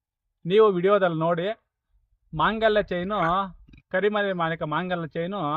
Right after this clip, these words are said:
ಕತ್ತಲ್ಲೇ ಇದ್ದಾಳೆ, ಕತ್ತಲ್ಲೇ ಇದೆ. ಆ ವಿಡಿಯೋದಲ್ಲಿ, ನೀವು ಗಲಾಟೆ ಮಾಡಿರೋ ವಿಡಿಯೋದಲ್ಲೇ ನೋಡಿ. ಮತ್ತೆ ನಲವತ್ತು ಗ್ರಾಮ್ ಮಾಂಗಲ್ಯ ಚೈನ್ ಹೋಗಿ ಅಂತ ಹೇಳಿದೆ. ನಮ್ಮ ಹಿಂದೂ ಸಂಪ್ರದಾಯದಲ್ಲಿ ಯಾರಾದ್ರೂ ಎರಡು ತಾಲಿಗಳನ್ನ ಹಾಕ್ಕೊಂತಾರ?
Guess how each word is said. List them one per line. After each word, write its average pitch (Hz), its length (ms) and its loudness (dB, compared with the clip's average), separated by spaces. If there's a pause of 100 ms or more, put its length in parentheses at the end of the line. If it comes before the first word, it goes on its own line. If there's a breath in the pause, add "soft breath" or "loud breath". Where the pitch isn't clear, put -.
(360)
ಕತ್ತಲ್ಲೇ 196 380 0
ಇದ್ದಾಳೆ, 143 480 -2
ಕತ್ತಲ್ಲೇ 208 460 0
ಇದೆ. 160 140 0
ಆ 131 200 -6
ವಿಡಿಯೋದಲ್ಲಿ, 196 500 0
ನೀವು 185 160 -8
ಗಲಾಟೆ 175 320 0
ಮಾಡಿರೋ 165 320 -4
ವಿಡಿಯೋದಲ್ಲೇ 151 480 -2
ನೋಡಿ. 131 240 -4 (720)
ಮತ್ತೆ 175 260 0
ನಲವತ್ತು 202 420 0
ಗ್ರಾಮ್ 196 260 0
ಮಾಂಗಲ್ಯ 185 320 -2
ಚೈನ್ 180 180 -6
ಹೋಗಿ 165 160 -2
ಅಂತ 151 120 -6
ಹೇಳಿದೆ. 131 160 -4
ನಮ್ಮ 151 220 -4
ಹಿಂದೂ 196 280 0
ಸಂಪ್ರದಾಯದಲ್ಲಿ 151 1080 -4
ಯಾರಾದ್ರೂ 165 560 2
ಎರಡು 160 320 -2
ತಾಲಿಗಳನ್ನ 165 500 -2
ಹಾಕ್ಕೊಂತಾರ? 135 420 -4